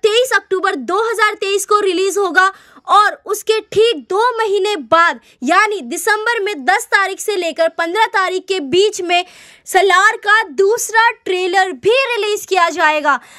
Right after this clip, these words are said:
अरे भाई, इस बार प्रशांत नील ने ठान लिया है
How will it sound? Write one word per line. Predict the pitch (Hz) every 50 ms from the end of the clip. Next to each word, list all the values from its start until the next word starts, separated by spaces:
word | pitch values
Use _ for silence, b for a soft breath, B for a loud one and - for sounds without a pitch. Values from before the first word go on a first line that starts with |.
| B B
अरे | 311 320 370 415 415
भाई, | 311 285 330 359 403
इस | 415 349 381 494 494 - -
बार | 427 427 427
प्रशांत | 427 - 370 370 - 370 370 392 403 381 403
नील | 339 370 370 349 359
ने | 392 403 403
ठान | - - - 349 359 415 440
लिया | 415 370 359 359 349
है | 370 370 359 339 370